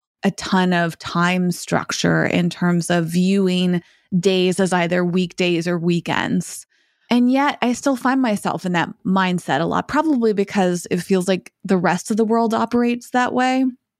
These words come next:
Although I think during the pandemic, with so many people working from home,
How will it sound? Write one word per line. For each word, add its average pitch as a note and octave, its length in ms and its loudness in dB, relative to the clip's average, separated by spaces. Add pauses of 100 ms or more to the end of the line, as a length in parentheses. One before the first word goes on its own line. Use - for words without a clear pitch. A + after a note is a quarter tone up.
(160)
Although A3 840 2 (460)
I A3 120 2
think G#3+ 380 -2 (300)
during G3+ 240 2
the F#3+ 80 0
pandemic, F#3+ 640 0
with F#3+ 100 0
so F#3+ 140 -2
many F#3+ 160 0
people F#3 280 0
working F#3 380 -2
from F3+ 220 0
home, G#3 640 2